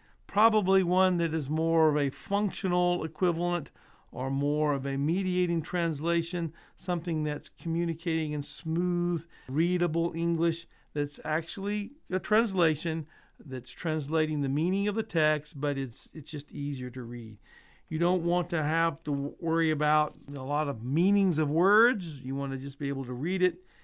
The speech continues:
and get the basic gist of the text. You, you want the basic meanings. Some recommendations for this are the N I V, that's the New International Version, the N L T, the New Living Translations,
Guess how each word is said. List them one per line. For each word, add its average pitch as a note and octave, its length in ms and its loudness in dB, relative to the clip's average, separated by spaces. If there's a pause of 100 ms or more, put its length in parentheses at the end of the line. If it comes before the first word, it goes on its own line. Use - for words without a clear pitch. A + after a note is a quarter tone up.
(120)
and C3 140 -8
get C#3+ 160 -6
the B2+ 80 -8
basic C#3 420 -6
gist C3+ 380 -8
of B2+ 100 -8
the B2+ 80 -10
text. - 540 -6 (340)
You, C3 440 -4 (180)
you D3 100 -10
want C3 240 -10
the C3+ 60 -10
basic C3+ 400 -6
meanings. C#3+ 320 -6 (320)
Some C#3 320 -2
recommendations E3+ 880 -2
for E3+ 220 -2
this F3+ 400 -2 (580)
are B2+ 120 -8
the C3 200 -2
N C#3 100 0
I D3+ 200 2
V, G#3+ 480 4 (120)
that's A#2+ 200 -12
the B2 100 -4
New C#3 160 2
International D3 560 0
Version, E3+ 400 -4
the - 160 -8 (100)
N C#3 140 0
L E3+ 180 0
T, G#3+ 460 -2
the C#3+ 140 -6
New B2 200 -2
Living D3 320 -2
Translations, E3+ 880 -4